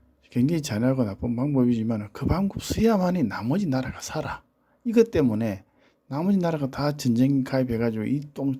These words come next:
전체가 시끄럽고 물가가 올라가고 한국, 대한민국도 별로 안 좋고 그래. 그러니까 다 부셔버려. 샥 부시고 난 다음에 땅을 쪼개는 한이 있더라도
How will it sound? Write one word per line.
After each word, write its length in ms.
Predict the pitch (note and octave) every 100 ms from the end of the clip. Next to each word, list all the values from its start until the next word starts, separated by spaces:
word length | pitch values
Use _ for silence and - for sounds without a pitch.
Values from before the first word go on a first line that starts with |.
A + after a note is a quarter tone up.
| - _
전체가 540 | - G#3 G3+ D3 C3+ A#2+
시끄럽고 800 | - B2+ B2+ C3 B2+ B2 A2+ - _ _
물가가 640 | - D3 D3 C3+ A#2+ G#2+ - _ _ _ _ _ -
올라가고 800 | D3 B2+ A#2 A#2 A#2+ C#3 C#3+ -
한국, 260 | - D3 C3+
대한민국도 540 | A#2+ A2+ C#3 C3 A2+
별로 200 | A2 A2+
안 80 | F#2+
좋고 280 | G2 G#2 F#2+
그래. 360 | G2+ F#2+ F#2 - _ _ _ _ _
그러니까 560 | - A2 G2+ A2+ G#2+ G2 - _ _ _ _ _ _
다 320 | - - B2+
부셔버려. 480 | C3 B2 B2 - - _ _ _ _ _ _ _ _ _ _ - _ _
샥 460 | _ - C#3 C#3 -
부시고 280 | B2+ B2+ B2+
난 200 | A#2+ A#2
다음에 500 | C3 A#2 B2+ D3 D3 _ _ _ _ _ _
땅을 400 | B2 D3+ D3 A#2
쪼개는 420 | D3 C#3+ E3 F3+
한이 220 | - B2+
있더라도 640 | A#2 A#2+ A2 G2+ A2+ C3